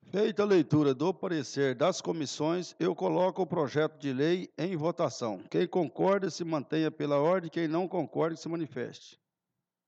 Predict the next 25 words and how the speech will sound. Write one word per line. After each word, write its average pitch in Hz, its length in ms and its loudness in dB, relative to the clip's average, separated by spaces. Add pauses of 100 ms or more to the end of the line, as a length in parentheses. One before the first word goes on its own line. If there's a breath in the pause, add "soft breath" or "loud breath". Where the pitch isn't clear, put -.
(1200)
O 143 100 -2
mesmo 131 320 0
está 135 220 -4
aprovado. 107 560 -4 (120)
Logo 165 260 0
em 190 60 -2
seguida, 185 680 -2 (400 soft breath)
o 143 140 -6
secretário 143 580 0
irá 139 160 0
fazer 135 320 -2
a 135 40 -2
leitura 127 440 -4
do 151 160 -2
parecer 147 520 -4
da 143 140 2
comissão 160 680 -4 (240)
no 160 160 0
projeto 151 680 -4
lei 139 200 0
complementar 139 680 -2
número 156 240 -4
sessenta 156 420 -8
e 143 40 -6
quatro. - 340 -10